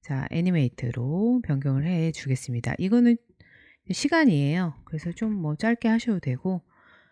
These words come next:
그리고 요거는 이 상단 영역에 이걸 안 해주면, 어, 이 중간으로 갑니다. 그래서 상단을 영역을,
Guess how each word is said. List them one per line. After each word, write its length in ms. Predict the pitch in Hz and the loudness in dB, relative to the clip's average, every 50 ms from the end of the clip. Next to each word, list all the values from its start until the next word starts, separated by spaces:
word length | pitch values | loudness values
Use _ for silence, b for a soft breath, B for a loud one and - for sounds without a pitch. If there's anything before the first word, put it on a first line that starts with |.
| b b b b _ _ _ _ _ _ _ _ _ _ _ _ _ _ _ | b b b b _ _ _ _ _ _ _ _ _ _ _ _ _ _ _
그리고 760 | - - 190 190 190 190 - 233 247 254 262 262 269 269 269 247 | -6 -2 0 0 0 0 2 4 4 6 6 6 6 6 6 4
요거는 640 | - 165 165 180 175 185 214 247 269 285 285 285 - | 4 4 2 2 2 4 4 6 6 6 4 2 2
이 220 | - 160 156 180 | 2 0 0 0
상단 600 | - - - 330 370 381 415 392 370 370 359 320 | 0 -2 -2 -2 0 2 2 4 4 4 6 6
영역에 760 | 190 185 190 196 202 196 - 165 165 170 175 180 185 180 156 | 6 6 6 4 4 4 4 4 6 6 6 6 4 4 4
이걸 340 | - - 175 170 220 208 175 | 2 2 2 4 6 8 8
안 160 | 120 127 160 | 8 8 6
해주면, 600 | 190 185 - - 151 160 190 226 240 214 170 135 b b b b b | 4 2 2 0 0 2 4 4 4 4 4 0 b b b b b
어, 280 | _ - 156 151 156 151 | _ -2 0 0 2 2
이 120 | 139 135 | 2 0
중간으로 560 | 131 - - 190 208 240 285 277 247 190 160 143 | 0 0 0 2 4 6 6 6 6 6 4 2
갑니다. 680 | 135 127 123 123 127 131 170 185 196 190 147 131 131 | 0 -2 -2 -2 -2 -2 0 0 0 0 0 -2 -4
그래서 520 | - - 135 135 139 180 196 208 208 208 208 | -4 -4 -4 -2 -2 -2 0 0 0 0 -2
상단을 680 | - - 240 247 247 247 247 247 240 233 233 233 220 | -2 -2 0 0 2 2 4 4 4 4 2 2 2
영역을, 680 | 175 156 156 160 165 165 156 - 165 180 202 220 214 | 0 0 0 -2 -2 -2 -2 -2 -2 0 0 0 0